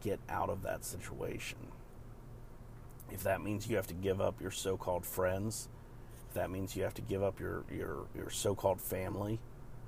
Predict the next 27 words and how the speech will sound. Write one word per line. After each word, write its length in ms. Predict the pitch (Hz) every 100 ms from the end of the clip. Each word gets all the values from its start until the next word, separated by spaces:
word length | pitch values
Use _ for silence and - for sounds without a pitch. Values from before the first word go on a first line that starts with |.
| - - - - - - - -
if, 240 | 92 - - -
you 200 | 85 92
know, 120 | 90
if 180 | 90 -
they're 160 | 92 98
being 220 | 101 101
a 60 |
negative 360 | 95 95 95 92
influence, 440 | 95 101 98 110
'cause 160 | - 101
there's 160 | 98 -
several 340 | 92 98 104
family, 420 | - 95 131 131 -
family 400 | - 127 139 95
members 340 | 87 92 95
that 120 | 90
I 100 | -
don't 220 | 104 110 110
really 180 | 117
communicate 500 | 113 101 123 - 95
with 220 | - 95 98
at 80 |
all, 340 | 98 117 87 -
and 100 | 87
I 80 | 92
never 300 | 92 98 101
will, 400 | 95 113 113 -